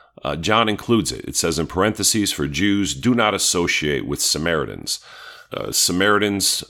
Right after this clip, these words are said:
um, were a, were, were people where,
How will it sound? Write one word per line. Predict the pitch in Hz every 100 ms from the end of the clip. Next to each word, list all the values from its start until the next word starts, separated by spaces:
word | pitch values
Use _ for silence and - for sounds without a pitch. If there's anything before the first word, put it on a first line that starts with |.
| -
um, | 71 69
were | 73 85 78
a, | 73 71 65 62 _ _ _ _ _ _ _
were, | - 82 82 71 65
were | 64 76
people | - 107 - 98 78 73
where, | 78 76 69 64